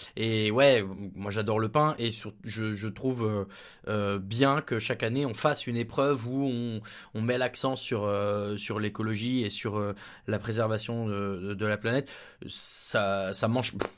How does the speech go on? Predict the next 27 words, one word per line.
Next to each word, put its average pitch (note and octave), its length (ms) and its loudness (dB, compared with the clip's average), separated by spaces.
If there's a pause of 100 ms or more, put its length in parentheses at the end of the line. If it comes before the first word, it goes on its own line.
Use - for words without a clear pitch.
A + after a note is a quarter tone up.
(200)
ça G#2 160 -4
mange G2+ 200 -2
pas G#2 80 0
de G2+ 80 -6
pain, A2+ 220 0
excusez-moi. G2 480 -2 (400)
Euh, A#2 760 8
et, A2 1040 4 (220)
et B2+ 120 0
voilà, C3 320 4
ça, G#2+ 240 2
ça, G#2+ 320 2
ça A2+ 80 -4
fait A2 80 -4
pas A#2+ 120 0
de B2+ 40 0
mal, C3+ 160 6
disons, B2 280 -2
de, A2 200 0
de G2+ 100 -2
remettre A2 480 -2
un G#2+ 60 -2
peu C3 120 2
une A2 100 0
couche C3 240 -2
là-dessus. C3+ 400 2
Euh, A#2 80 0